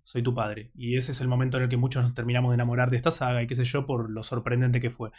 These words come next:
Pero entonces de ahí nace que en las precuelas, eh, cada personaje que aparecía tenía que tener alguna relación con alguno que había venido antes.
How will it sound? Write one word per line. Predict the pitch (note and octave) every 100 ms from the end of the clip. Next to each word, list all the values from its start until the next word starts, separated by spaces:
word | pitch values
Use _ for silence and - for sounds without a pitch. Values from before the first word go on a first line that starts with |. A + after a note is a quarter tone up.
| - - -
Pero | C#3
entonces | D#3+ F#3 G3 E3+
de | F3
ahí | F3 G3+ F#3+
nace | F#3+ F#3 E3+
que |
en | D#3
las | C3+
precuelas, | D#3 D3+ F#3 F3 E3+ -
eh, | C#3 C3+ C3+
cada | F3+ F3 F3 D#3+
personaje | D3+ C3 C#3+ D#3 E3 - D3+
que | C#3
aparecía | C3+ C3 C3 D#3+ D3+
tenía | C3+ C#3+
que | C3+
tener | C#3
alguna | C3+ C#3 C#3
relación | C3 B2+ C#3+ C#3
con | C3+
alguno | B2+ C3 C#3
que | C3+
había | C#3
venido | C#3 D3+ E3 F#3
antes. | G3 F#3+ A3 A#3